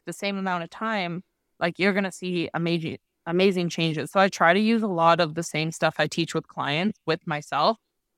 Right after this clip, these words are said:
especially when it comes to travel. Like, I will be flying, like, I've been in the airport the last, well, flying commercially the last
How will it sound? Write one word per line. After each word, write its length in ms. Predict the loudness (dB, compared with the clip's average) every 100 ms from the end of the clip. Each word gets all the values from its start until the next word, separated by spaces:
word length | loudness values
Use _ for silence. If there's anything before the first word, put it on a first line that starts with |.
| -4
especially 500 | -4 0 0 2 2
when 100 | 2
it 80 |
comes 240 | 0 -6 -8
to 60 | -8
travel. 460 | -2 0 0 -2
Like, 200 | -2 -6 -4
I 180 | -2 0
will 520 | 4 4 6 4 2 _ _ _ _ _
be 120 | -2 0
flying, 520 | 0 2 4 4 2
like, 160 | -2 0
I've 160 | 0 2
been 120 | 2
in 80 | 2
the 120 | 0
airport 400 | -2 0 -2 0
the 120 | 0
last, 560 | 2 2 0 -4 -16 -20 _ -8
well, 180 | -8 -8 -2
flying 320 | 0 0 -2
commercially 500 | -2 0 0 -2 -4
the 120 | -2
last 300 | -2 -2 -4